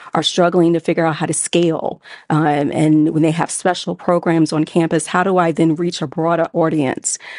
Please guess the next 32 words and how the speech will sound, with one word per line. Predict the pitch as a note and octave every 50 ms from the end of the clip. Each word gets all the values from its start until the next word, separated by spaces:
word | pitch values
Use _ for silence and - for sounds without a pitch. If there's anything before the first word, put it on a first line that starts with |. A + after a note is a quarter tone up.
| - - - -
Um, | F#3+ E3 D#3+ D#3+ E3+
we | E3 F3+ -
also | - D3 E3 F#3+ - - G3+ G3
know | G3 F#3 F#3 F#3 G3+ G#3+
that | G3+ G3+ G3+ G3+ -
many | - F3+ F3+ F#3+ G3
of | G3+ F#3+ F#3+
them | - F#3+ F#3 F#3 F#3 G3 G3+ - - - - - - _ _
struggle | - - - F3 D#3+ E3 F#3+ F#3
when | F#3+ F#3+
it | F#3 F#3
comes | - F#3+ F3+ G3+ - -
to | - G3+ F#3+ F#3+ F#3
a, | - - E3 E3 E3 E3 E3 - -
an, | - D3 E3+ D#3+ E3 - _ _ -
a | - E3+ D#3
project | - - - G3 E3+ F3 F3+ F3 G3+ F#3+ G3+ - F#3
or | D#3+ D#3+
initiative | D#3+ D#3+ E3 F3+ F3 - - F#3+ F#3+ F3+ F#3 F3 E3
that | D#3+ D#3
has | E3 D3+ -
been | D#3+ D3+ D3
grant | - D#3 D#3 D3 - -
funded, | - D3+ D#3 D#3+ F#3 C4 D4+ E4+ - _ _ _ _ _ - - _
um, | F#3 E3 D#3+ D#3+ D#3+ D#3+ - - E3
and | E3 E3 D#3+ E3 D#3+ E3 E3+ E3+ D#3+ - _ -
that | D#3+ D#3+ D3 -
grant | - F3 F3+ -
starts | - - F#3+ F3+ G#3 - -
to | G3+
run | F#3 G3+ G3+ A3
out. | A#3 B3+ D#4 C#4+ A3+ - _ - -